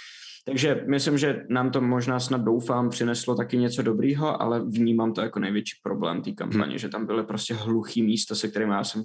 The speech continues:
Speaker 1: vůbec si nevěděl jako
Speaker 2: Jasně,
Speaker 1: rady.
Speaker 2: jasně, jasně, jasně.
Speaker 1: Jako Game Master.
Speaker 2: Ok, no.
Speaker 1: Ehm.
Speaker 2: Ehm, tam zase třeba můj Game Master by do toho jako jednoduše čutnul. Já mám opačný problém právě nechávat ty místa, že jo? <laughs> Takže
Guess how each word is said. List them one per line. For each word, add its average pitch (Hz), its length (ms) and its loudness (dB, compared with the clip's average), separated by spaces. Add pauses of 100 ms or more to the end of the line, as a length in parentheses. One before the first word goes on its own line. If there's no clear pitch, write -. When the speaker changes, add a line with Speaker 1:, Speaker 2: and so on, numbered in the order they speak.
(120)
Speaker 1:
vůbec 104 240 -6 (200)
si 110 80 -4
nevěděl 95 380 -2
jako 98 200 -2
Speaker 2:
Jasně, - 160 0
Speaker 1:
rady. 92 100 2
Speaker 2:
jasně, 87 240 -4
jasně, - 240 -16
jasně. - 340 -20
Speaker 1:
Jako 87 180 -4
Game 71 140 -2
Master. - 500 -6
Speaker 2:
Ok, - 100 -12 (640)
no. 90 80 -4 (260)
Speaker 1:
Ehm. 117 480 0 (260)
Speaker 2:
Ehm, 87 800 0 (460)
tam 120 140 0
zase 113 160 2
třeba 120 180 0
můj 117 180 6
Game 110 120 2
Master 107 340 2
by 107 60 4
do 104 80 2
toho 104 180 0
jako 98 180 0
jednoduše 92 360 2
čutnul. 85 400 -2
Já 92 60 2
mám 104 140 2
opačný 90 380 0
problém 95 380 0
právě 92 300 0
nechávat 92 480 0
ty 90 100 -2
místa, 85 360 -2
že 95 100 2
jo? - 100 0
<laughs> - 20 -20
Takže 95 200 0